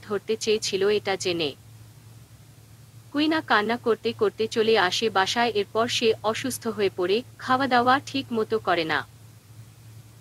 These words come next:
ঈশানের মেজাজ ঠিক হবার পর সে ফল, ফুল নিয়ে কুইনাকে দেখতে তাশচুর বাসায় যায়। কুইনা ধরে নেয়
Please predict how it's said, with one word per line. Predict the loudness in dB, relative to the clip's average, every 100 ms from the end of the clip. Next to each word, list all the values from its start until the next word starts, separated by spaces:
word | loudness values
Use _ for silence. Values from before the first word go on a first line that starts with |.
| -12 -4
ঈশানের | -2 0 2 2
মেজাজ | 2 2 2 0 -2
ঠিক | -6 -8 -4
হবার | -2 0 0
পর | 2 0
সে | 0 0 0 0
ফল, | 2 2 0 -8 -2
ফুল | 2 2
নিয়ে | 2 0
কুইনাকে | -2 -2 -2 -2 -4
দেখতে | -2 -2 -2 -2
তাশচুর | 0 0 -2 -4
বাসায় | 0 0 2 -2
যায়। | 0 0 0 -4 -20 -20 -20 -20 -20 -20 -20 -20 -20 -20 -20 -20 -20 -6
কুইনা | -2 0 0
ধরে | 0 0 2
নেয় | 2 2 2